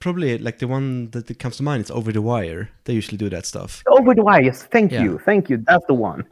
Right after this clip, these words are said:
Speaker 2: <laughs>
Speaker 1: Yeah, I mean, that's a, I think that's an awesome start, or, like, to,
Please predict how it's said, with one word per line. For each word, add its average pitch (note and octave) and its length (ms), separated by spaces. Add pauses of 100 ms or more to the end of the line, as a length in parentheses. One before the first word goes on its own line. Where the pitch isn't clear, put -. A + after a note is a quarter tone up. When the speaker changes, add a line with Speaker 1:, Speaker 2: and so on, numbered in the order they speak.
Speaker 2:
<laughs> F#3+ 160
Speaker 1:
Yeah, D3 240
I - 20
mean, A#2 100
that's D3+ 220
a, A2 420
I C#3 80
think E3+ 140
that's C3+ 180
an A2 80
awesome A2 520 (420)
start, - 760 (100)
or, G2+ 100
like, G2 240
to, F2+ 520